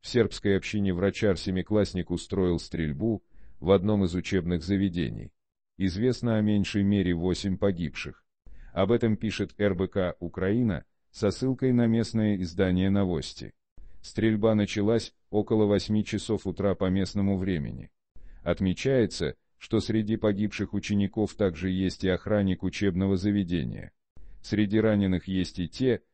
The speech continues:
жизни которых угрожает опасность. Семиклассник, который совершил бойню,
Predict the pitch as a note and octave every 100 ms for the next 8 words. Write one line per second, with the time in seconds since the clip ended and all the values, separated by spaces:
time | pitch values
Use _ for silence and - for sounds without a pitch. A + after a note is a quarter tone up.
0 | _ - G2 B2 A#2 A#2 A#2 A#2 A2 G#2+
1 | G2 G2+ F2+ G2+ F#2+ G2+ F#2 F2 D2 D2
2 | - - - _ _ - - - - G2
3 | F#2+ A2+ B2 - F2+ D#2 _ _ _ G2+
4 | G2 G#2+ G2 G#2 G2 F2 F#2+ E2+ D2 B2
5 | A2 E2+ C#2